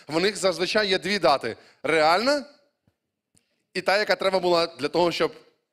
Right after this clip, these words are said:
раніше піти на пенсію або йти в армію. Неправильно рахували. Але це півбіди.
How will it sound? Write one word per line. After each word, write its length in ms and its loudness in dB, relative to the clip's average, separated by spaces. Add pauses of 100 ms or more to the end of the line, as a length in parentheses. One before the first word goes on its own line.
(400)
раніше 300 -4
піти 180 -6
на 80 -2
пенсію 380 -2
або 400 -2
йти 160 -4
в 60 2
армію. 300 -2 (2250)
Неправильно 560 0
рахували. 560 0 (580)
Але 200 0
це 160 0
півбіди. 500 -2